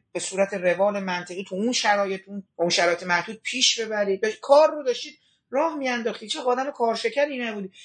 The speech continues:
چرا باید همچین برخوردی با شما صورت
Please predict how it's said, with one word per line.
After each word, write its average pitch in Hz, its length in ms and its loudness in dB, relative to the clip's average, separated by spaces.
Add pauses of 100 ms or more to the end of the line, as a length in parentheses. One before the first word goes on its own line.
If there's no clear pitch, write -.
(120)
چرا 359 300 2
باید 240 240 6
همچین 208 760 -8
برخوردی 208 540 2
با 196 100 -6
شما 190 300 -8
صورت 180 340 0